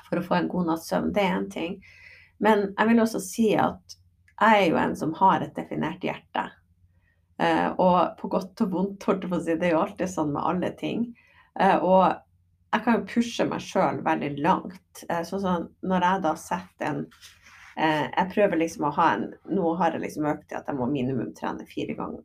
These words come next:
om dagen. Nei, da, om dagen ser jeg om uke i uka. Eh, og da gikk liksom fra tre til fire, og s-, og da er det, det er kjempevanskelig for meg å ikke skulle komme meg fire ganger da. Det definerte hjertet mitt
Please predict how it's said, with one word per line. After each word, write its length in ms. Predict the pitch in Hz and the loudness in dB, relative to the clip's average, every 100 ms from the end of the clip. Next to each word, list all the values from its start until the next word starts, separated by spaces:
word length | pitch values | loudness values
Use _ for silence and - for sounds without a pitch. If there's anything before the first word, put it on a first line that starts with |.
| _ - | _ -10
om 160 | 147 147 | -8 -4
dagen. 480 | 139 135 - - - - | -2 -2 -6 -10 -12 -10
Nei, 200 | 196 160 - | -4 -2 0
da, 140 | 147 | -2
om 100 | 170 | 0
dagen 300 | 165 160 - | 2 0 -2
ser 220 | - 135 | -6 -6
jeg 20 | |
om 140 | 135 131 | -6 -6
uke 320 | 156 156 - | -6 -8 -6
i 80 | 135 | -4
uka. 380 | - - - - _ - - _ - _ _ _ - | -4 -6 -8 -8 _ -20 -20 _ -20 _ _ _ 0
Eh, 180 | 185 160 | 2 2
og 180 | 185 | 2
da 300 | 185 226 180 175 | 4 6 6 4
gikk 280 | 214 - | -4 -4
liksom 240 | - - 131 | -8 -6 -8
fra 80 | 131 | -8
tre 260 | - 143 143 120 - | -2 0 0 -2 -6
til 120 | 123 | -14
fire, 480 | 143 151 143 139 - | -6 -2 -2 -2 -4
og 100 | - | -6
s-, 100 | - | -6
og 160 | 185 185 | -6 2
da 160 | 240 247 | 4 4
er 160 | 160 165 | 2 -2
det, 100 | 165 _ - | -6 _ -12
det 100 | 123 | -12
er 140 | - | -10
kjempevanskelig 760 | - 139 151 - - - - - | -12 -12 -8 -8 -8 -10 -14 -14
for 120 | 143 | -8
meg 160 | 120 - | -6 -8
å 80 | - | -10
ikke 300 | - - - | -14 -12 -12
skulle 440 | - - - - - | -12 -14 -12 -12 -14
komme 260 | - 147 123 | -10 -6 -4
meg 160 | - - | -6 -6
fire 240 | 147 123 | -4 -4
ganger 300 | 120 131 - | -4 -6 -6
da. 140 | - - - 147 | -6 -8 -10 -16
Det 240 | 156 147 | -8 -6
definerte 520 | - - 156 165 147 | -8 -6 -8 -6 -8
hjertet 280 | 147 - 160 | -10 -8 -6
mitt 420 | 127 143 _ - | -6 -8 _ -20